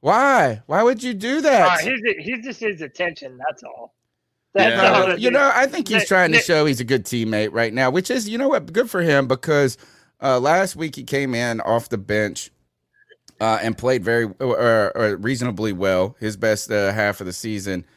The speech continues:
Speaker 1: And P J Walker started this game after last week being benched at halftime
Speaker 3: Mm-hmm.
Speaker 1: and finishing the game with a zero point zero Q B R, guys. The last time that was done was by,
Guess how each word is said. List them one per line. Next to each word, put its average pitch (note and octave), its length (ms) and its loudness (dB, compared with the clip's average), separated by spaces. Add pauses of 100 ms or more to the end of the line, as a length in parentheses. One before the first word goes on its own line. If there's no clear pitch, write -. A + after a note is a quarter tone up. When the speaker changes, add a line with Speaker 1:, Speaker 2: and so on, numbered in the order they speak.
(340)
Speaker 1:
And G#2+ 280 -2
P C#3+ 140 -8
J C#3 160 -2
Walker A#2 640 -2 (280)
started D3+ 600 0
this A#2 200 -4
game B2+ 420 -2
after A2+ 480 -2
last A#2 340 0
week G#2+ 180 -8
being G#2+ 220 -4
benched A#2+ 360 -6
at G#2+ 200 -2
halftime A#2 540 -2 (300)
Speaker 3:
Mm-hmm. F2+ 140 -8
Speaker 1:
and A#2 220 -2
finishing D3 460 -2
the A#2 60 -4
game B2 200 -2
with G#2+ 100 -4
a G#2 80 0
zero C#3 480 -2
point C3+ 320 -6
zero A#2 400 -2
Q B2 240 -8
B G#2+ 220 -4
R, F#2+ 220 2
guys. D#2+ 340 -6 (420)
The A2 140 -2
last D3 320 2
time D#3+ 180 2
that C#3 160 -2
was A2 100 -6
done B2 360 -2
was G#2+ 180 -4
by, G#2+ 240 -2